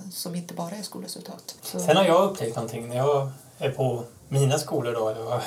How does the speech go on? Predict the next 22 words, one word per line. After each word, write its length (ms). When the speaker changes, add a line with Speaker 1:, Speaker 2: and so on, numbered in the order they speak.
Speaker 2:
vad 120
vi 60
ska 140
kalla 260
dem, 100
Speaker 1:
Ja, 120
Speaker 2:
att 60
Speaker 1:
ja. 100
Speaker 2:
det 80
finns, 600
det 80
finns 240
faktiskt 360
elever 300
som 160
är 40
frånvarande 680
från 200
lektionerna, 720
men 120
som 180
fortfarande 720